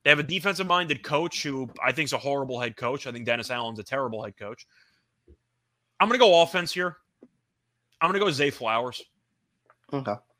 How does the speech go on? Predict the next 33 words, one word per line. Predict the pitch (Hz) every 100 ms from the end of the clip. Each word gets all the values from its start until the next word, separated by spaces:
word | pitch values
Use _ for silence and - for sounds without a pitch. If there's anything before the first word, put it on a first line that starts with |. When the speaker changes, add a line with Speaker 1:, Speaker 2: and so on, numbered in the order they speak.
| _ -
Speaker 1:
They |
got | 196 208
their | 202
quarterback. | 180 170 165 160 151
I | 151
think | 160
they |
could | 151 139
use | 135
another | 135 123
weapon. | 117 120 123 113 113
We | 127
know | 139
Olave | 127 123 127 127 131
is | 123
gonna | 131
be | 127
a | 120
future | - 127 127
guy. | 113 120 120 117 117 - - _ _ _ _ _ _ _ _ _
I | 107 127 135 135 127
still | - - 156 151
don't | 135 139 143
know | 143
how | 135
much | 135 131 -
stock | - 131 135
you | 135
can | 123
put | 113 131
into | 127 120 - 135
the | 120
durability | 117 127 131 117 127 131 127 131 127